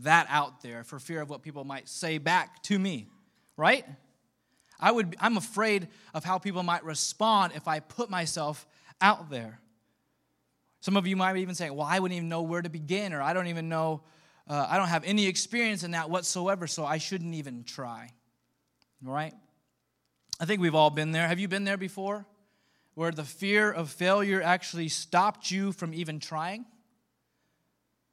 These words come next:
I'm gonna ask you another question. Where, what are some, and I want some responses, what are some things that fear has stopped us from attempting? Do you have any responses? I'm looking for 'em right now.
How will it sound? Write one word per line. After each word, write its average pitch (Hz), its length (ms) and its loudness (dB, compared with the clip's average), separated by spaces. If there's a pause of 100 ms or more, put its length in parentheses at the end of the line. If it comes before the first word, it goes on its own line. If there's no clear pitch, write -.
(340)
I'm 180 80 -8
gonna 180 120 2
ask 170 160 0
you 160 60 -6
another 156 180 -4
question. 156 400 -6
Where, 202 180 0
what 202 200 0
are 240 60 0
some, 208 200 -4
and 180 120 -2
I 220 60 2
want 240 240 -2
some 175 140 -4
responses, 147 600 -4
what 190 180 0
are 214 60 4
some 185 200 -2
things 190 420 -2 (440)
that 160 140 -4
fear 196 260 2
has 165 180 0
stopped 180 360 4
us 185 160 0
from 143 240 -8
attempting? 135 480 -12 (1400)
Do - 20 -4
you - 20 2
have 165 80 -2
any 175 120 -4
responses? 165 420 -6
I'm 147 100 -6
looking 156 220 -8
for 139 120 -10
'em 131 80 -8
right 135 120 -8
now. 113 200 -12